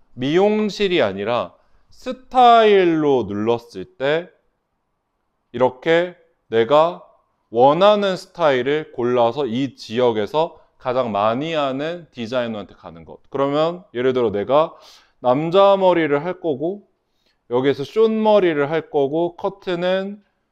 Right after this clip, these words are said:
약간 리젠트 커트 같은 느낌을 좋아해서 이런 걸 찾아서 내가 마음에 드는 스타일을 보고 들어가는 거란 말이에요.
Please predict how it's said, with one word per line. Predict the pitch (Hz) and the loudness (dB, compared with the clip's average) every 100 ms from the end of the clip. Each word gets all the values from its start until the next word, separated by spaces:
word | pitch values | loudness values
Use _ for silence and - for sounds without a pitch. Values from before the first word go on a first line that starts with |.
| _ 117 | _ -6
약간 | 120 - 156 156 156 - _ | -6 2 4 4 0 -10 _
리젠트 | 120 147 165 208 208 196 | -2 0 2 0 -2 -6
커트 | 165 160 139 | -6 -4 -4
같은 | 120 117 | -4 -6
느낌을 | 98 92 110 101 | -10 -10 -10 -12
좋아해서 | - 98 98 92 - | -6 -4 -4 -4 -8
이런 | 107 113 127 | -6 -4 -4
걸 | 110 101 | -4 -8
찾아서 | 143 123 117 151 160 - _ _ _ | -8 -8 -6 -4 -6 -8 _ _ _
내가 | 113 117 110 | -2 0 2
마음에 | 110 127 160 180 175 143 | 4 4 4 0 -2 -2
드는 | 135 117 | -4 -4
스타일을 | - 151 131 104 | -10 -8 -6 -6
보고 | - 107 104 | -10 -8 -8
들어가는 | 92 85 82 80 | -8 -12 -16 -20
거란 | 80 80 | -20 -20
말이에요. | 80 80 | -20 _